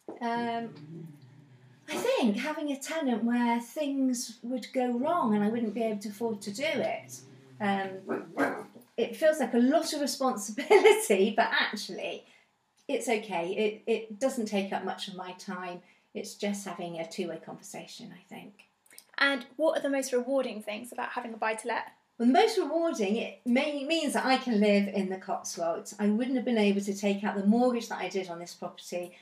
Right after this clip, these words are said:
Speaker 1: and I absolutely love living in the Cotswolds and being able to lead the life that I want to live with that little bit of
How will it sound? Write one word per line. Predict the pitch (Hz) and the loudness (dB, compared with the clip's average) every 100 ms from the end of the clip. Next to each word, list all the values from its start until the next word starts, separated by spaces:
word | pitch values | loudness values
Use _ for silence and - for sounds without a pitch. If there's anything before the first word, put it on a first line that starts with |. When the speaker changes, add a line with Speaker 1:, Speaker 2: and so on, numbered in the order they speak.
| _ | _
Speaker 1:
and | 196 196 | -6 -4
I | 185 185 - | -2 -4 -2
absolutely | 208 214 - 208 190 - 185 185 196 | -2 -2 -4 -2 -2 -2 -6 2 6
love | 214 208 208 - | 6 6 4 0
living | 226 226 202 175 175 - - | 0 2 2 -2 -4 -8 -6
in | 269 262 | -2 -2
the | 254 | -2
Cotswolds | - 175 175 - 175 175 - - - _ - - | -2 -2 -2 -4 0 0 -2 -8 -18 _ -20 -6
and | 196 185 185 185 | -2 -2 -2 -6
being | - 233 226 | -2 0 4
able | 214 202 202 | 4 4 2
to | 202 | 0
lead | 196 196 | 2 2
the | 190 | 0
life | 190 196 | -2 -2
that | 196 190 | -4 -4
I | 190 190 | -2 -2
want | 175 175 - | -2 -6 -8
to | - | -8
live | 175 170 - | -6 -6 -8
with | - | -10
that | 170 - 226 | -8 -6 -2
little | 220 202 | -2 -2
bit | 196 | -6
of | - | -8